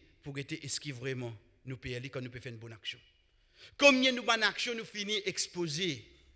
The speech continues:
pour croyant que ça c'est la technologie. Et ça, nous peut servir de sa façon là.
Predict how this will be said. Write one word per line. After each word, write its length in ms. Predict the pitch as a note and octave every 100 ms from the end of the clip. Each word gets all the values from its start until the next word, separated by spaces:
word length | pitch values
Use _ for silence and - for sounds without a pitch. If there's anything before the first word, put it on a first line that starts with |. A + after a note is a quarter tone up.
| _ _ _ -
pour 200 | G3+ -
croyant 500 | F#3 F#3+ F#3 G3 F3+
que 260 | G3 G#3+ - -
ça 180 | - G3
c'est 160 | -
la 120 | F3+ E3
technologie. 840 | F3 - E3 D#3+ C#3+ D3+ C3 G2+ - _ _ _ _ _ _ _ _ _ _ _
Et 100 | D#3
ça, 360 | - D#3+ D#3+ -
nous 140 | D3 D#3+
peut 120 | D3
servir 460 | - D3 C3+ D#3
de 60 | D3+
sa 160 | D3 C#3
façon 320 | C#3+ - C3+
là. 140 | C3